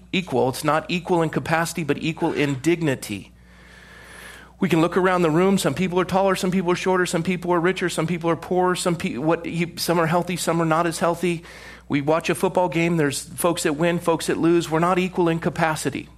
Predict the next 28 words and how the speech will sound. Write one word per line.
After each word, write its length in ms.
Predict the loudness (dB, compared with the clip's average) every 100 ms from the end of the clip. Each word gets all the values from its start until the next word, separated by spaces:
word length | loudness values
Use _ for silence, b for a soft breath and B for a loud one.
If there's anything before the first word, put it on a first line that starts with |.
| -20 -20 -20 B B B B
We're 140 | -2 0
equal 400 | 0 0 2 2
in 140 | 2
dignity 420 | 0 2 2 2
in 120 | 0
that 120 | 0 0
we've 160 | 2
all 160 | 2 2
been 140 | 0
created 340 | 0 2 2 2
in 80 |
the 160 | 0 0
image 300 | 2 2 0
of 100 | -2
God, 400 | 0 2 2 -2 -4
and 320 | 0 2 2
as 160 | 2 0
a 80 |
result, 460 | -2 0 2 2 2
we 100 | 2
are 80 | 2
given 320 | 0 2 2
inalienable 640 | 2 2 2 2 2 2 2
rights, 360 | 2 0 -2
and 80 | -4
I've 100 | -2
covered 320 | -2 0 0
that. 220 | 2 0